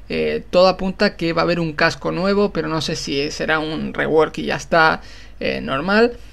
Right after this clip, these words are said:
Luego tendríamos la ciento cuatro, eh, Wolfpack, el batallón de ataque doscientos doce, la guardia de Coruscant, la cuarenta y uno, cuerpo de élite, la ciento ochenta y uno división de armadura,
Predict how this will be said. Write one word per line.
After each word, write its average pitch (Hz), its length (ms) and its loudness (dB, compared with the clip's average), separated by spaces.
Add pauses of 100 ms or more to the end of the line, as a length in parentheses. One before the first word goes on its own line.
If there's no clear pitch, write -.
(280)
Luego 202 200 6
tendríamos 190 540 0
la 165 100 0
ciento 165 440 -4
cuatro, 214 760 4
eh, - 140 -6
Wolfpack, 214 880 4
el 180 220 -6
batallón 170 560 -2
de 147 80 0
ataque 165 500 0
doscientos 165 560 -6
doce, 214 460 6
la 175 100 6
guardia 165 320 4
de 160 140 4
Coruscant, 208 500 2
la 165 120 4
cuarenta 160 360 0
y 165 80 -2
uno, 180 280 -4 (300)
cuerpo 175 340 0
de 175 200 4
élite, 208 640 2
la 170 240 -2
ciento 185 300 0
ochenta 165 280 -2
y 160 80 0
uno 170 140 0
división 151 580 -4
de - 80 -4
armadura, 220 720 4